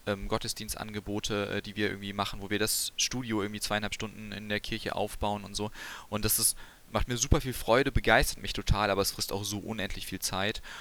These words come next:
Und im Zweifelsfall fällt halt immer das Privatleben hinten runter. Und, äh, da sich von vornherein zu sagen, okay,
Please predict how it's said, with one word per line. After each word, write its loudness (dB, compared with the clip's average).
Und -4
im -4
Zweifelsfall 4
fällt 0
halt 0
immer -4
das -2
Privatleben 0
hinten -10
runter. -4
Und, -4
äh, 2
da 6
sich -6
von -4
vornherein 4
zu -2
sagen, 6
okay, -2